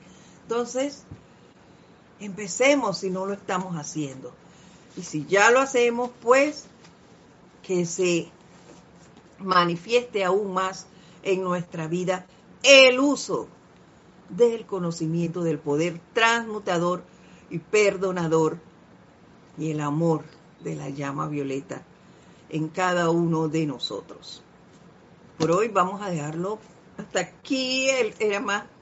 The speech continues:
largo el tema, pero bueno, solo se dio hasta aquí hoy. Seguiremos entonces la próxima semana. No tenemos ningún apuro.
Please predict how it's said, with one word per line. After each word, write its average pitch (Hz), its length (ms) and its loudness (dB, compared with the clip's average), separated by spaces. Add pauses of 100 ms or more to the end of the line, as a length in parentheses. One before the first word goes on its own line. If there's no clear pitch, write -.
(360)
largo 196 420 2
el 190 120 -2
tema, 185 320 -4
pero 175 200 -2
bueno, 170 320 -2 (920)
solo 175 300 0
se 175 200 0
dio 151 220 2
hasta 165 220 -4
aquí 151 260 -4
hoy. 214 240 -2 (520)
Seguiremos 160 600 0
entonces 185 800 -2
la 175 200 -6
próxima 185 600 -2
semana. 165 440 -6
No 208 180 -4
tenemos 180 380 -4
ningún 185 600 -2
apuro. 190 400 -2